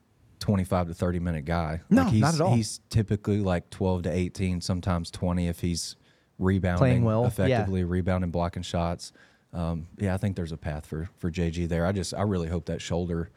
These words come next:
Speaker 1: um, is fine, 'cause I think the last thing you wanna do is come back and re-aggravate it, and then you're just done, you know? I think he can be valuable. Um, like, you get to the S E C tournament, maybe you win a game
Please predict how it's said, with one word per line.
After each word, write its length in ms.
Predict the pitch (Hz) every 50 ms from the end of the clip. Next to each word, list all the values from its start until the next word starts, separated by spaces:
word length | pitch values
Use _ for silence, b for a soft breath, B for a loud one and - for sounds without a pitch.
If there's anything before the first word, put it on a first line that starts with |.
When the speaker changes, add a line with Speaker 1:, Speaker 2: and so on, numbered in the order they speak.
| b b b b b b b b - -
Speaker 1:
um, 340 | 85 82 80 76 80 76 82 - - _ _ _ _ _ _ _ _ -
is 160 | 90 85 -
fine, 360 | - - 87 87 87 80 82
'cause 100 | 85 80 87
I 40 | 85
think 160 | - 95 85
the 80 | - 85
last 240 | 85 82 82 - -
thing 120 | 87 85
you 100 | 85 85
wanna 160 | 87 85 82
do 160 | 82 85 85 82
is 100 | 80 -
come 220 | - - 87 82
back 260 | 80 82 80 80 -
and 100 | 85 80 80
re-aggravate 600 | 82 82 80 78 80 80 80 82 76 82 82 80
it, 120 | 78 -
and 120 | 67 80
then 120 | 80 80 80
you're 100 | 80 78
just 260 | 78 76 - - -
done, 340 | 78 73 65 67 71 85 90 _ _ _ -
you 120 | - 90
know? 180 | 76 67 60 - _ b b b b b b b b b b _ _ _ _ _ _ -
I 60 | 92
think 160 | 90 95 82
he 60 | 92 82
can 120 | - 82
be 120 | 78 82 80
valuable. 560 | 82 82 82 82 85 85 78 82 78 80 - b b b b b b -
Um, 360 | 87 87 85 80 80 80 82 - -
like, 180 | 107 110 -
you 160 | 113 107 110 110
get 180 | 107 120 107 -
to 60 | 107
the 100 | 98 95
S 180 | 95 101 -
E 60 | 117 101
C 160 | - 104 95
tournament, 440 | - - 90 92 98 107 110 110 -
maybe 220 | 98 98 95 95
you 100 | 95 95
win 200 | 87 90 90 92
a 40 | 101
game 380 | 98 104 107 107 110 110 107